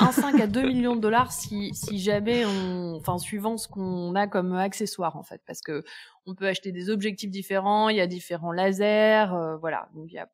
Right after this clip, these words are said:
pas mal de, d'options, on va dire. Alors ça, c'est pour un microscope de chez Leica. Euh, chez Zeiss, c'est à peu près le même prix aussi. C'est un peu les deux gros leaders, euh, là-dedans,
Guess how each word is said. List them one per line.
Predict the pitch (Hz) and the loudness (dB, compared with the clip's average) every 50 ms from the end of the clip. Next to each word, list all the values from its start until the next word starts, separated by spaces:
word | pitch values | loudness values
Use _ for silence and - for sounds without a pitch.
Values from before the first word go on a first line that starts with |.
| _ _ - | _ _ 0
pas | 208 202 | 0 2
mal | 208 220 220 214 | 2 2 0 0
de, | 196 190 | 0 -2
d'options, | 180 170 202 214 202 - - - 226 254 302 - _ _ | -2 -2 -2 -4 -4 -6 -8 -8 -8 -10 -10 -12 _ _
on | 196 196 | -6 -4
va | 185 175 | -2 -2
dire. | 175 180 240 311 320 - - - - - - - - | -2 -2 -2 -4 -4 -4 -10 -18 -18 -18 -12 -6 -2
Alors | 190 180 180 | -2 0 0
ça, | - 294 | 0 0
c'est | - - 240 | 0 0 -2
pour | 190 - 208 202 | -4 -2 -2 -2
un | 190 | -2
microscope | 196 202 202 - 214 196 - - 247 220 | -2 -2 -4 -6 -6 -6 -6 -6 -6 -4
de | 214 202 | -4 -4
chez | - 208 202 | -4 -4 -4
Leica. | 196 185 185 185 180 - 214 214 247 277 277 - - - - - - - _ _ - | -2 -2 -2 -2 -4 -2 0 0 0 0 -2 -6 -14 -20 -20 -20 -20 -20 _ _ -8
Euh, | - 185 180 175 175 | -6 -4 -4 -4 -2
chez | - - 214 202 190 | -2 -2 -2 -2 -4
Zeiss, | 180 175 202 196 208 240 233 - - 202 | -2 2 4 4 4 4 2 -2 -6 -10
c'est | - - - 170 | -10 -10 -8 -10
à | 160 - | -10 -10
peu | - 156 | -12 -18
près | - - - 196 | -16 -12 -8 -8
le | 185 180 | -6 -6
même | 165 165 165 | -6 -8 -10
prix | - - - 180 190 - | -12 -14 -16 -16 -14 -14
aussi. | - 170 - - - - _ _ _ _ _ _ _ _ _ _ _ _ _ - - - | -14 -16 -16 -16 -20 -20 _ _ _ _ _ _ _ _ _ _ _ _ _ -14 -10 -10
C'est | 185 - 180 | -6 -2 -2
un | 160 170 | -2 0
peu | - 185 | 0 -2
les | 170 165 | -2 0
deux | 165 170 175 | 0 0 0
gros | 165 165 170 | 2 2 0
leaders, | 170 165 170 160 170 170 180 175 | 0 0 0 2 2 2 2 2
euh, | 165 160 156 | -2 -4 -4
là-dedans, | 151 160 156 156 170 214 254 | -6 -4 -2 0 0 -2 -2